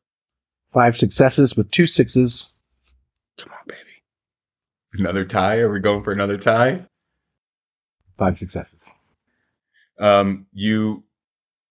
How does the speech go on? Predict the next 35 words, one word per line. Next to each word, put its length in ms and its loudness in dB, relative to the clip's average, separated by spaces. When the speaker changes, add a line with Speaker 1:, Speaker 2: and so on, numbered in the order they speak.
Speaker 3:
you, 200 -4
you 200 2
do 200 4
this 240 2
triple 380 4
roundhouse 680 2
kick, 520 -2
and 580 0
he 520 -2
ducks 320 2
and 140 4
dives, 760 0
you 140 -4
know, 240 2
in 180 0
that 160 0
way 220 2
that 180 -2
Spartan 460 0
is 160 -4
so 220 0
deft 360 0
at 240 -2
doing. 480 -4
Uh, 420 2
Raymond, 440 0
what 180 0
are 40 2
you 100 2
doing? 300 -2
Speaker 2:
Raymond's 320 2
in 140 0
combat 400 2
with 160 0
him. 260 -4